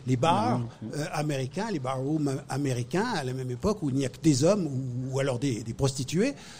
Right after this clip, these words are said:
Speaker 1: des femmes de mauvaise vie. Euh, là, vous avez, vous allez pouvoir avoir des, des couples,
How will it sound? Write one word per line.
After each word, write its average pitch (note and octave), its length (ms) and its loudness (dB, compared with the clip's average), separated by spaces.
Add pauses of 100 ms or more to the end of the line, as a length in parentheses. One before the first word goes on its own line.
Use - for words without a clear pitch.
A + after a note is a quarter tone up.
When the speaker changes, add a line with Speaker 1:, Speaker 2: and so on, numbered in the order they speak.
(180)
Speaker 1:
des B2 80 -4
femmes D3+ 180 -2
de C#3 80 -2
mauvaise C3 320 2
vie. C#4+ 220 6 (320)
Euh, D3+ 160 0
là, F#3+ 180 6
vous G3+ 180 2
avez, F#3 400 4
vous D3+ 160 -2
allez E3 200 2
pouvoir E3+ 480 0
avoir F3 220 2
des, C#3+ 180 2
des C3 100 2
couples, C4 500 2